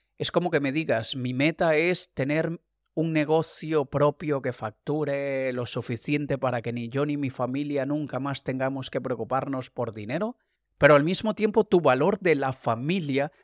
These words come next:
de pasa-, de pasar mucho tiempo de calidad con la familia,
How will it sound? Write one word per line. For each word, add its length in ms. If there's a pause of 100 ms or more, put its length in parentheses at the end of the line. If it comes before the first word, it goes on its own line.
de 120
pasa-, 500
de 120
pasar 400
mucho 380
tiempo 460
de 100
calidad 420
con 180
la 80
familia, 560